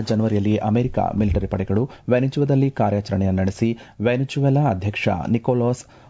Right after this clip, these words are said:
ಮಡುರೋ ಮತ್ತು ಅವರ ಪತ್ನಿಯನ್ನು ಬಂಧಿಸಿ ಅಮೆರಿಕದ ಜೈಲಿನಲ್ಲಿ ಇಡಲಾಗಿದೆ. ಆದರೆ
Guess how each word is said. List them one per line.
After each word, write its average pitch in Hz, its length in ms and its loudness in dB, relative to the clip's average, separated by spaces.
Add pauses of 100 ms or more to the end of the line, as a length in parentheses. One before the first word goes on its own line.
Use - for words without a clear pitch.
(120)
ಮಡುರೋ 123 420 2
ಮತ್ತು 120 360 0
ಅವರ 101 220 0
ಪತ್ನಿಯನ್ನು 98 440 -2
ಬಂಧಿಸಿ 101 520 -2
ಅಮೆರಿಕದ 123 600 -2 (240)
ಜೈಲಿನಲ್ಲಿ 120 480 2
ಇಡಲಾಗಿದೆ. 92 640 -2 (120)
ಆದರೆ 101 400 -2